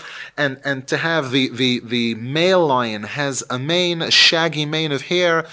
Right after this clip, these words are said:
the female doesn't, and the exact, the color of the lion, all the different properties of it.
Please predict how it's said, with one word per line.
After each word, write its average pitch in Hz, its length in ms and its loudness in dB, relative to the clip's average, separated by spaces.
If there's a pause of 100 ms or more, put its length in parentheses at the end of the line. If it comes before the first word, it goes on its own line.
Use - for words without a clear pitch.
(200)
the 139 80 0
female 147 540 -2
doesn't, 160 640 0 (400)
and 135 280 -2
the 151 100 0
exact, 147 580 0
the 175 80 -2
color 185 560 4
of 165 80 2
the 170 80 4
lion, 160 480 0 (120)
all 196 160 4
the 185 80 2
different 165 380 2
properties 156 540 4
of 104 160 -2
it. - 260 -14